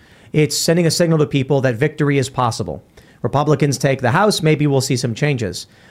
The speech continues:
But when you start thinking about demographics and what's happening with the young people, it may be inevitable that as the older generation, the boomers and the older Gen X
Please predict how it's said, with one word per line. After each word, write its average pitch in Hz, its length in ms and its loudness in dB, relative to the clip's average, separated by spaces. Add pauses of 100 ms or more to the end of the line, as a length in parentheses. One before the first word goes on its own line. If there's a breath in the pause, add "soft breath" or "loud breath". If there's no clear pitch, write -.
But - 100 -4
when 143 60 0
you 143 40 2
start 220 260 0
thinking 208 260 2
about 160 340 2
demographics 147 640 2
and 127 100 -2
what's 131 120 -4
happening 143 300 0
with 123 120 -2
the 117 60 -2
young 160 220 2
people, 113 460 -2 (260)
it 151 140 0
may 180 200 2
be 190 200 2
inevitable 160 640 0 (300 soft breath)
that 143 140 2
as 151 180 0
the 147 120 2
older 185 280 2
generation, 139 580 -2
the 123 80 -2
boomers 190 520 2
and 151 80 0
the 139 60 0
older 160 220 2
Gen 147 240 0
X 127 380 -4